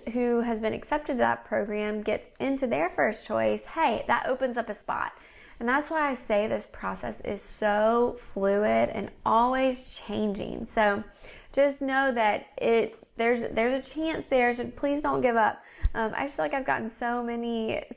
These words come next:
sad emails lately, and, um, it makes me feel so sad, but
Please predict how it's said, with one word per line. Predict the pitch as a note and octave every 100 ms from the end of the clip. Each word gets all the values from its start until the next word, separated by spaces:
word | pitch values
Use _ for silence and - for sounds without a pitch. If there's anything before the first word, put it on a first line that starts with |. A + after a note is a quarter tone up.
| -
sad | C4 B3+
emails | - B3 A#3 G#3+ G#3 G#3+
lately, | A#3 G#3+ A3 A3 A3
and, | G#3+ G#3+ G#3+ - - -
um, | G#3+ G#3 G3 G3
it | A#3
makes | B3+ B3+
me | B3
feel | A#3 A3+
so | A#3+ A3
sad, | A3 G#3 G#3 G3 G#3
but | G#3 -